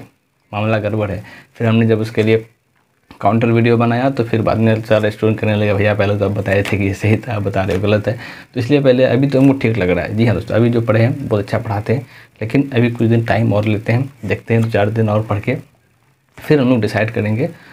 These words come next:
जब तक अपने आप को satisfaction नहीं हो जाए तब तक हम, अ, किसी को भी सलाह नहीं करते हैं कि भाई तुम, हम जो कर रहे हैं वो तुम भी, जिससे हम क्लास ले रहे हैं उससे तुम भी क्लास लो,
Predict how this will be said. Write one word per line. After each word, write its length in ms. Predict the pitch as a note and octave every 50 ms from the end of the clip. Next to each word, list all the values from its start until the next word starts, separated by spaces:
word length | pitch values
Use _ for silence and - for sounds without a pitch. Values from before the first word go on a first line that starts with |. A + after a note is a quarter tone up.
| - _ -
जब 140 | A#2+ A#2 A#2
तक 140 | - C3+ -
अपने 260 | A#2+ A2+ A#2 C3 C3
आप 140 | C3 C3 -
को 200 | C3 - - -
satisfaction 540 | - A2 A2+ A2+ - - A2+ A2+ - - A#2
नहीं 140 | A2+ A#2
हो 60 | A#2 A#2
जाए 100 | A#2+ A#2
तब 100 | A#2 - -
तक 40 | -
हम, 240 | G#2+ G#2+ D3 F3+ F3 - - - - _ _ -
अ, 140 | - - G#2+
किसी 260 | G#2+ - A2+ A#2 C3
को 80 | B2 B2+
भी 60 | B2+
सलाह 300 | - - G#2 G#2+ A2 G#2+
नहीं 100 | A2+ A2+
करते 300 | - G#2+ G#2 G#2+ - A2
हैं 80 | G#2+
कि 40 | A2
भाई 180 | G2+ G2 G#2+ A2+
तुम, 200 | A2+ - A2 G#2
हम 160 | G#2 G#2 G#2
जो 120 | G#2+ A2
कर 180 | G#2+ - G#2+ G2+
रहे 120 | G#2+ G#2+
हैं 80 | G#2+ G#2
वो 60 | G2+
तुम 220 | G2+ - G2+ G2 G2+
भी, 200 | G#2+ F2+ G#2+ G2+
जिससे 320 | A2 A2+ A2+ A#2 - A#2
हम 120 | A2 A2
क्लास 320 | A2 - A2 G#2+ G#2+ A2 -
ले 100 | A2 A2
रहे 120 | G#2+ A2+ A2
हैं 80 | G#2
उससे 160 | G2+ - -
तुम 200 | A2+ - A2+ A2+
भी 100 | G#2+ A2+
क्लास 280 | A2+ A2 F#2+ F#2+ G2 G#2
लो, 220 | G#2+ A#2 D#3+ D#3+